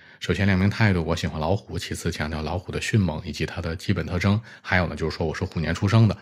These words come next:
把我自己带入。第三，结尾强调一下呢，我想去看老虎的话，只能去动物园喽。这样来看，三者贯穿回答符合逻辑，结尾还有引导。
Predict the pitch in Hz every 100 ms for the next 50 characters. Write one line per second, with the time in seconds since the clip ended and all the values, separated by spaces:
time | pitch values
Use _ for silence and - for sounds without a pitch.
0 | - - 87 117 92 76 78 82 - -
1 | - - - 98 95 92 87 82 80 82
2 | 76 73 69 80 73 76 73 73 73 -
3 | 85 82 - 76 80 78 76 78 - 101
4 | 87 76 82 - - - - - 113 98
5 | 95 110 127 120 76 78 82 78 78 82
6 | 73 76 76 76 - 76 78 76 73 85
7 | 78